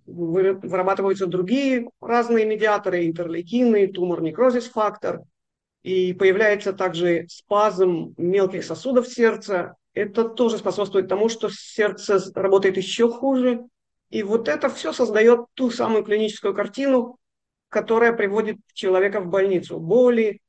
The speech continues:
э, плохое самочувствие, одышка, потливость, потеря сознания, э, сердцебиение. К счастью, когда делают ангиографию, ви-, обнаруживают нормальные сосуды, то, в общем-то, это уже, э, вселяет оптимизм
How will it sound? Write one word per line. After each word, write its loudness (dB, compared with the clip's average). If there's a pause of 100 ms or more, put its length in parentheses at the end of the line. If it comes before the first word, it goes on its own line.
(220)
э, -10
плохое -2
самочувствие, 0
одышка, -2 (240)
потливость, 0
потеря 0
сознания, 0 (420)
э, -8
сердцебиение. 4 (800)
К -16
счастью, 0
когда 2
делают 6
ангиографию, 0
ви-, -6
обнаруживают 0
нормальные 2
сосуды, 0 (380)
то, 2
в -6
общем-то, -2
это -2
уже, 2 (320)
э, -10
вселяет 2
оптимизм 0